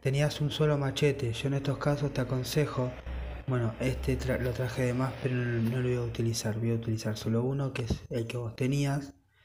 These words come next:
Eh, por lo general vas a necesitar más de, de un machete, al menos cuatro o cinco. Eh,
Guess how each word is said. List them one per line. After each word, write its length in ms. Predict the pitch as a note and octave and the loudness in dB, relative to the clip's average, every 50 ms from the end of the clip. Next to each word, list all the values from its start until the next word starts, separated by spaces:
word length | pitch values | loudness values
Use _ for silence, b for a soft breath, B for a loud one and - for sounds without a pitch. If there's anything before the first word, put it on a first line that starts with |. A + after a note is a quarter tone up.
| B B B B B B B B B B B B | B B B B B B B B B B B B
Eh, 640 | - C3 A#2+ A#2 A#2 A#2 A2+ A2+ A2+ A#2 A#2 A#2 A2+ - | -4 -2 0 2 2 2 4 4 2 2 0 -2 -4 -2
por 120 | - A#2+ | -2 -2
lo 80 | A#2+ A2+ | -2 -2
general 460 | - - C3 B2+ B2+ C3 C3+ C#3 C#3+ | -2 0 2 2 4 4 4 4 4
vas 180 | C#3+ C#3 - C3+ | 2 2 0 -2
a 40 | |
necesitar 800 | C3 C3 A2+ A2+ - A#2 G#2+ - - - B2 B2 A#2+ A2+ A2+ - - - - _ _ - | -2 -2 -2 -2 -4 -4 -4 -4 -2 0 0 2 0 -2 -6 -10 -14 -20 -20 _ _ -4
más 420 | B2 B2 B2+ C3+ C#3 C#3+ C#3 A#2+ | -2 0 2 4 4 4 2 2
de, 380 | C3+ C3+ B2+ B2 B2 A#2+ A#2 A#2 | 0 0 0 0 0 0 -2 -2
de 180 | A#2 B2 B2 A#2+ | -2 -2 -4 -4
un 180 | A#2+ B2+ B2 | -2 -4 -2
machete, 460 | A#2+ A#2 A2+ A2+ - D#3 D3 D3+ - | -2 -2 0 2 2 2 2 2 2
al 80 | B2+ A2+ | 2 2
menos 280 | A2+ A2+ A#2 A#2 A2+ - | 4 2 2 0 -2 -2
cuatro 500 | - B2+ B2+ B2+ - B2+ B2 A2+ A#2 - | 0 0 0 0 0 -4 -6 -6 -6 -4
o 160 | - A#2 A2+ G#2+ | -2 -2 -2 -2
cinco. 680 | - - D3 C#3 C3+ C3 B2 - C3+ B2+ A#2+ A#2 B B B B B B B B B B B B B B B | -2 -2 -2 -2 -2 -2 -4 -2 -4 -4 -4 -4 B B B B B B B B B B B B B B B
Eh, 640 | - B2 A#2 A#2 A2+ A2+ A2+ A2+ A2+ A2+ A2 A2 | -4 -2 0 2 2 2 2 2 2 0 0 -2